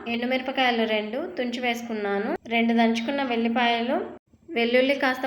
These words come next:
ఫ్రై అయిన తర్వాత రెండు రెమ్మల కరివేపాకు, చిటికెడు ఇంగువ వేసుకున్నాను. ఇవి కొంచెం ఫ్రై అయ్యాక పచ్చడిని అయితే ఇందులో అయితే వేసుకుంటున్నాను.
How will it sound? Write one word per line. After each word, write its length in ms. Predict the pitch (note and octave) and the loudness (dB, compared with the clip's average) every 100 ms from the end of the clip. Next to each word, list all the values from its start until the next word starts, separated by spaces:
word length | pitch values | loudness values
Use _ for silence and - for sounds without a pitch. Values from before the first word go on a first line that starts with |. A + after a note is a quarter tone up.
| C4 | -2
ఫ్రై 180 | A#3 A3 A#3 | 0 2 2
అయిన 160 | A#3 A#3+ A#3 | 0 -2 -2
తర్వాత 380 | A3 G#3+ G#3+ G#3+ C4+ G4+ - - _ _ _ _ _ _ - A#3+ | -2 0 -2 -2 -4 -4 -8 -20 _ _ _ _ _ _ -8 0
రెండు 180 | A#3 A3+ A3+ | 4 4 4
రెమ్మల 260 | A3+ A3+ A3+ A3+ | 4 2 2 0
కరివేపాకు, 580 | A3+ B3 B3 B3 B3 F#4 - - _ _ _ _ _ - | 0 0 0 -2 -2 -4 -6 -14 _ _ _ _ _ -12
చిటికెడు 400 | B3 B3+ B3+ A#3 A#3 | -8 -2 0 0 -2
ఇంగువ 280 | A#3+ A#3+ B3+ E4+ - - - - - - A#3+ | -2 -4 -2 -4 -8 -18 -20 -20 -20 -4 -2
వేసుకున్నాను. 680 | A#3+ - B3+ A#3 G#3+ G#3+ C4+ G#4 - - - - - _ _ _ _ - | -2 -2 -4 0 0 0 -2 -4 -8 -16 -20 -20 -20 _ _ _ _ -4
ఇవి 120 | B3 A#3+ | -4 0
కొంచెం 240 | B3 B3 A#3+ B3 | 0 0 -2 2
ఫ్రై 140 | A3+ B3 | 2 4
అయ్యాక 340 | B3+ B3 A#3+ B3+ E4 G4+ - - - - _ - | 2 2 0 0 0 -2 -8 -18 -20 -20 _ -4
పచ్చడిని 380 | A#3+ A#3 C4+ C4 | -2 0 2 2
అయితే 160 | A#3+ C#4+ B3 | 2 0 0
ఇందులో 220 | A#3+ B3+ A3+ | 0 0 2
అయితే 140 | B3+ C4 | 0 -2
వేసుకుంటున్నాను. 840 | A#3 A#3 B3 A3+ G3+ F#3+ F#3+ G#3 | -4 -6 -8 -4 -2 -2 -2 -4